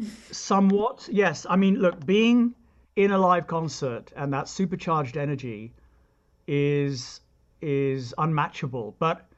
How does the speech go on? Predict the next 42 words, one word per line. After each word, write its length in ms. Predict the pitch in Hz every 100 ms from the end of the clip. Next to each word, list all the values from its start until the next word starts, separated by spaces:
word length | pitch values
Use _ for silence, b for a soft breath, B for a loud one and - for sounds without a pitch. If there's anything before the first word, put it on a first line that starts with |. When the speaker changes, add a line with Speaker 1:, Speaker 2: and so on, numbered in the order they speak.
| b b
Speaker 2:
a 60 | 165
lot 180 | 190 220
of 60 |
that 180 | 196 185
time, 520 | 180 185 170 131 113 120 _ _ _ _ _ _ -
you'll 180 | 165
be 100 | 165
somewhere 280 | 170 180 175
near 140 | 165 151
the 60 |
back 200 | 135 143
of 60 | 151
the 100 | 139
audience. 540 | 135 123 104 - - -
Speaker 1:
Yes. 340 | 240 226 - 320
<laughs> 140 | - 370 - - 269
Speaker 2:
And 80 | 170
you're 80 | 220
not 100 | 220
seeing 360 | - 214 196
really 260 | 185 190 180
the 180 | 160 151
face 420 | - 190 160 -
and 120 | 156
the 80 | 151
musicians 460 | 175 175 190 180
on 100 | 170
Speaker 1:
That's 80 | 156
Speaker 2:
stage 260 | - 170 156
Speaker 1:
true. 100 | 214
Speaker 2:
sweating 440 | 196 180 180 156
and 100 | 147 151
doing 120 | 160
the 80 | 165
work 200 | 160 156
they 100 | 147
do. 240 | 240 160 B B B -
So 360 | - 240 220
instead, 920 | 220 190 185 - - 254 190 160 170 165 b b b -
when 300 | 180 175 170
V 200 | 180 214
R 400 | 202 190 190